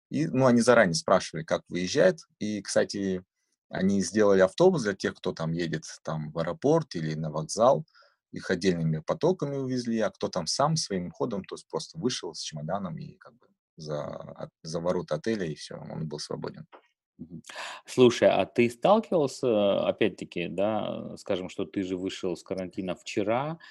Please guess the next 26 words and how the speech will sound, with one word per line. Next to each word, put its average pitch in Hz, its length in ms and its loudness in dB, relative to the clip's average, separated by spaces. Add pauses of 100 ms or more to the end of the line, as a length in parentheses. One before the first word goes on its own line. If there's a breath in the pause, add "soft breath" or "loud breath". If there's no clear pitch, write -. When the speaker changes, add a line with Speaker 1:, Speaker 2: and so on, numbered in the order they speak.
(240 loud breath)
Speaker 2:
вот 95 200 -2
за 104 80 4
эти 101 180 2
два 101 220 0
дня, 101 480 -4 (200)
э, 87 40 -12
сталкивался 127 600 0
с - 40 -18
каким-нибудь 90 420 -6
проявлением, 90 540 -2
ну, 87 140 -6
не 82 140 -8
знаю, 80 240 -18
какого-нибудь 82 600 -14
ограничения, 101 760 0
например, 85 260 -8
что - 180 -20
тебя 87 200 -4
там - 160 -10
куда-нибудь 85 420 -6
н-, 87 380 -4
не 101 100 0
пускали, 87 540 0
не, 82 200 -4
и, 87 640 -8
и, - 60 -18